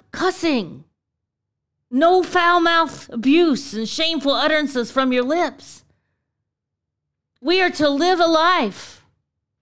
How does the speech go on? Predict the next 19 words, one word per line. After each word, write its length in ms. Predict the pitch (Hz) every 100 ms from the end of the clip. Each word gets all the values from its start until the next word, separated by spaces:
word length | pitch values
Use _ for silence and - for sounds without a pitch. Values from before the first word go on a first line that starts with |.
| _ _ _ -
that 140 | 294
is 160 | 294 -
pleasing 560 | 294 349 370 302 311
to 120 | -
the 120 | 277 277
Lord, 580 | 285 339 339 240 180 190 - _
that 140 | 247
is 100 | 262
separated 1120 | - - 392 381 349 311 294 262 214 135 - _ _ _ _ _ _ _ _ _ _ _ _ -
from 160 | 330
what 300 | 339 349 320
someone 400 | - 359 359 349
who's 240 | 330 311 285
living 320 | 359 320 320
after 260 | 294 294 269
the 140 | 262
flesh. 280 | - 349 -
After 420 | 294 339 349 320
all, 360 | 277 349 339